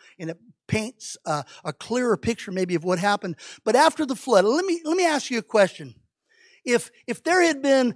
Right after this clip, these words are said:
a worldwide flood and wiped everyone out and just you and your family were the ones left, how many of you would move into the plain? How many of you would want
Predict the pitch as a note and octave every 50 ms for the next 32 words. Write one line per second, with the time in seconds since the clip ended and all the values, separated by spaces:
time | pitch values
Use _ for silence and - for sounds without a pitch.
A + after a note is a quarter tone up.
0 | - - A3 A3 A#3 A3+ B3 C4 C#4+ C#4+ C#4+ B3+ G#3 A#3 G#3 A3 A#3+ B3 A#3+ A#3
1 | A3+ F#3+ - - - A3 A3+ G#3+ G3 E3+ E3+ F#3 F3+ F#3 G3 G#3+ G#3+ - - A3+
2 | A#3 C#4 B3+ C#4+ C#4+ C#4+ B3 C#4 C4+ A#3+ A3 G3 G3 C4 A3+ G3 F#3+ D#3 G3+ G3
3 | F3 - A3 F3+ D#3+ G3+ C4+ D4+ E4 E4 D#4+ D4 - - _ _ - G#3 G3+ G3+
4 | G#3+ B3 C#4 - - C#4 C#4 C4+ C4+ B3+ A#3+ A3 G3 F#3+ F#3 E3 F#3 F#3+ G#3 G#3
5 | G3+ - G#3+ A3+ A#3+ A3+ F#3 E3 - _ _ - - - - - - - - -
6 | A#3+ D#4 E4+ F4+ F4 E4+ D#4+ D4 B3 C4 C4+ C4 A#3+ A3 F#3+ F3 G3 G3+ A3+ A#3
7 | A#3 G#3+ G3+ D4+ G#3 G#3+ G#3+ G#3 - - F#3 E3+ - - - - E3+ D#3 C#3+ C3
8 | A#2+ A#2 A2+ A2+ - _ _ _ _ _ _ _ _ _ _ _ _ _ _ _
9 | _ - - C4 D#4 F4 F#4 F4+ F4 D#4 C#4 B3+ B3+ C4+ B3+ A3+ F#3+ F#3+ F3+ F3+
10 | C4+ A3+ G3 A3 A3 G#3+ A3